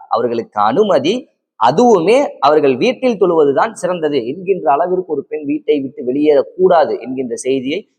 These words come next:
மார்க்கம் சொல்லுகிறது என்பதை நம்ம பார்த்தோம். இப்ப இரண்டாவதா, ஒரு பெண் தன்னுடைய தேவைக்கு ஏற்ப வெளியில செல்லலாம் என்ற தலைப்பு.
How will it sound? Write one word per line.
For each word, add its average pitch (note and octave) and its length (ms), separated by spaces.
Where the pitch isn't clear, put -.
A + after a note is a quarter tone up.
மார்க்கம் C3+ 400
சொல்லுகிறது A#2 540
என்பதை G#2+ 240
நம்ம G2+ 180
பார்த்தோம். - 240
இப்ப - 140
இரண்டாவதா, E3+ 480
ஒரு E3+ 160
பெண் A3+ 220
தன்னுடைய F3+ 360
தேவைக்கு A#3 640
ஏற்ப F3 640
வெளியில C#3+ 300
செல்லலாம் A2 600
என்ற A2+ 200
தலைப்பு. A#2+ 400